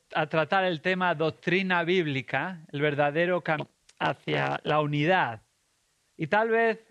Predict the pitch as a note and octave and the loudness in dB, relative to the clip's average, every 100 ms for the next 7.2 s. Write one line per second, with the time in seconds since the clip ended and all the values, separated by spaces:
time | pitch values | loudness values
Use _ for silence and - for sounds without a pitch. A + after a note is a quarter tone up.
0 | _ _ - _ G#3+ A#3 G3 - G#3+ A3 | _ _ -20 _ 2 2 2 0 0 0
1 | G3+ F#3 F3+ G3+ G#3 E3+ D#3 D#3+ E3+ D#3+ | 0 0 0 0 2 0 0 -2 0 -2
2 | - G#3 G#3 - A3 A3 G#3 G3+ F#3 D#3 | 0 -2 -2 -2 -4 -2 0 2 2 0
3 | - - D#3+ F3+ E3 E3 F#3 F#3+ F3+ D#3+ | -6 -4 0 2 2 2 4 2 0 -4
4 | C#3+ F#3+ F#3 F3+ F3 - F#3 F#3 E3+ E3+ | -4 0 2 2 0 -2 -2 0 2 2
5 | D#3+ D#3+ D3+ D3+ D#3 C#3+ - E3 C4 F#3 | 0 0 0 0 0 -2 -2 0 0 -2
6 | G#2+ - _ _ _ _ C#3+ D#3 D#3+ C#3 | -4 -12 _ _ _ _ -4 -2 -2 -4
7 | D#3+ A#3 | -4 -4